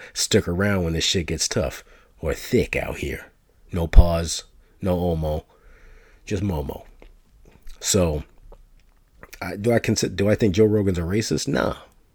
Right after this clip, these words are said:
Do I think he's an ignorant idiot? Yeah. I mean, that, a Planet of the Apes joke was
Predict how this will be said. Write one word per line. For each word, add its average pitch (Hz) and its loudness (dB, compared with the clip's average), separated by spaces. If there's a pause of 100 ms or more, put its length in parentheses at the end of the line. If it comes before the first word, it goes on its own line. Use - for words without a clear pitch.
(680)
Do 92 -2
I 82 0
think 95 2
he's 82 0
an 78 -6
ignorant 95 0
idiot? 123 0
Yeah. 170 4 (1160)
I 87 -4
mean, 87 2
that, 110 0
a 98 -4
Planet 127 2
of 90 4
the 90 6
Apes 95 4
joke 80 -4
was 82 -4